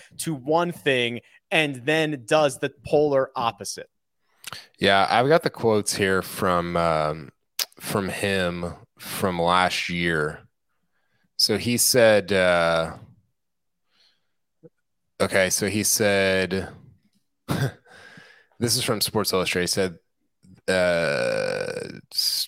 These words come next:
Speaker 2: Yasser said, "Anybody who shoots fifty-four will get fifty-four million dollars. This is the guy running the event." I mean, come on. This is the head guy.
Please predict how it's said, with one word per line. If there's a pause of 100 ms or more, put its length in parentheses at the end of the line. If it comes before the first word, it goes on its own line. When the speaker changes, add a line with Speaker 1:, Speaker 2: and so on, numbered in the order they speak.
(680)
Speaker 2:
Yasser
said,
"Anybody
who
shoots
fifty-four
will
get
fifty-four
million
dollars.
This
is
the
guy
running
the
event."
I
mean,
come
on.
This
is
the
head
guy.